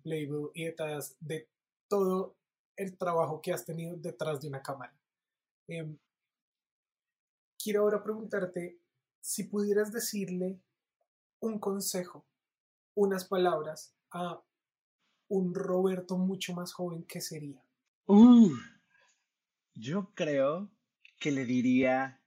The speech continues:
Speaker 2: sigue preguntando, sigue, sigue tu curi-, curiosidad y,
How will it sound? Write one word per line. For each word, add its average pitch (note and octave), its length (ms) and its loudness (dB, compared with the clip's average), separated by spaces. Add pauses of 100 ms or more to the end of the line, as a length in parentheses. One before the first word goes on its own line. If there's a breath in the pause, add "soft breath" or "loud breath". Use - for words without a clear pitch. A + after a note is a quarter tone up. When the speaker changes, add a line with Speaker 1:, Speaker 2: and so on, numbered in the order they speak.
(320)
Speaker 2:
sigue E3+ 420 -4
preguntando, A2 760 -4 (160)
sigue, D#3 960 -4 (840)
sigue D#3+ 460 0
tu D#3 140 -4
curi-, A#2 460 0
curiosidad A2 680 0 (520)
y, B2 640 2